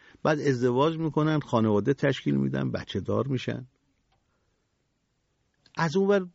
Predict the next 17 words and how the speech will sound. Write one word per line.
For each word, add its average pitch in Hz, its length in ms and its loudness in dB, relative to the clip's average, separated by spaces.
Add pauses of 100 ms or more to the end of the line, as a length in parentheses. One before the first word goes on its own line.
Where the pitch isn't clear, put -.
د-، 127 260 -4
می‌بینیم 160 440 2
دانشجوها 143 600 2
خیلی 180 340 0
هاشون 151 540 0 (100)
حالا 180 200 2
لیسانس 190 440 2
گرفته، 170 320 2
فوق 175 200 2
لیسانس 165 400 0
گرفته، 160 400 2
دکترا 160 380 2
گرفته، 165 360 0
جرئت 190 360 6
نداره 226 280 2
بره 233 200 2
خواستگاری، 185 840 0